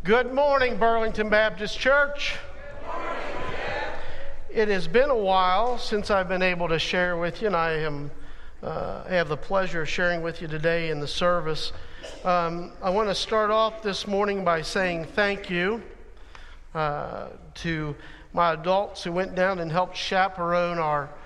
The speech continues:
Speaker 1: weekly or our annual trip, spring break trip to Panama City. It's when we do our Disciple Now.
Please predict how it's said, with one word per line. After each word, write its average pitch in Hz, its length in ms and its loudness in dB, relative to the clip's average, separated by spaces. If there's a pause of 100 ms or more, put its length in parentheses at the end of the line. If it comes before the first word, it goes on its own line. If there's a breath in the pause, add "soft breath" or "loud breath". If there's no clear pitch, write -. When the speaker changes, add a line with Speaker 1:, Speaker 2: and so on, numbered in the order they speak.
(380 loud breath)
Speaker 1:
weekly 170 480 -2
or 160 120 0
our 139 320 0
annual 185 400 0
trip, 185 480 -2
spring 180 300 -2
break 175 260 -2
trip 175 320 0
to 151 80 -8
Panama 165 480 0
City. 175 320 -2
It's 180 120 -10
when 165 100 -2
we 165 100 -2
do 170 180 -2
our 160 100 4
Disciple 165 600 0
Now. 160 480 0